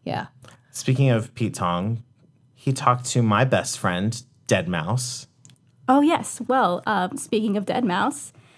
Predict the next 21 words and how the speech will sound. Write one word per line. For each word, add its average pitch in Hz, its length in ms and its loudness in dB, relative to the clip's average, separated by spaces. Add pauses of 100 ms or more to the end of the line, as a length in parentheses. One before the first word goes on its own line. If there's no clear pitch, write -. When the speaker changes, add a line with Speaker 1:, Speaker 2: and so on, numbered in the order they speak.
(140)
Speaker 3:
uh, 208 180 4
Mister 214 360 0
Mouse 196 260 0
has 220 180 -2
announced 214 440 -2
that 220 180 -2
a 208 80 -2
new 220 280 0
album 214 320 0
is 185 120 -2
on 185 160 0
the 190 80 0
way, 196 480 0
and 196 260 0
it's 220 220 -4
titled, 196 500 -2
in 202 200 -2
typical 208 420 -4
deadmau - 380 -2
five - 60 -14
fashion, 220 600 -2